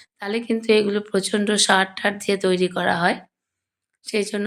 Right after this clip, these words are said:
সিজনাল সবজি সবসময় খাওয়া উচিত। অফ সিজনে যদি আপনি ব-, ফুলকপি, বাঁধাকপি এগুলো খেতে চান বা ব্রোকলি খেতে চান, সেগুলো কিন্তু সার দিয়েই তৈরি করা হবে। রান্না আমার রেডি হয়ে গেছে একদম।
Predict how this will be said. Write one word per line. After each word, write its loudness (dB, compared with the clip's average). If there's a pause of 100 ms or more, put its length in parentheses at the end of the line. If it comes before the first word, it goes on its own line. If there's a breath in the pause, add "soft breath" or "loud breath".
(100)
সিজনাল 0
সবজি -2
সবসময় -4 (100)
খাওয়া 2
উচিত। -4 (1200)
অফ -8
সিজনে 2
যদি 2
আপনি 2
ব-, -6 (160)
ফুলকপি, -2
বাঁধাকপি 0
এগুলো 0
খেতে -4
চান 0
বা 2
ব্রোকলি 0
খেতে 0
চান, 2 (420 loud breath)
সেগুলো -2
কিন্তু -4
সার 2
দিয়েই 0
তৈরি -2
করা -2
হবে। -8 (500)
রান্না 0
আমার 2
রেডি -2
হয়ে 4
গেছে 0
একদম। 0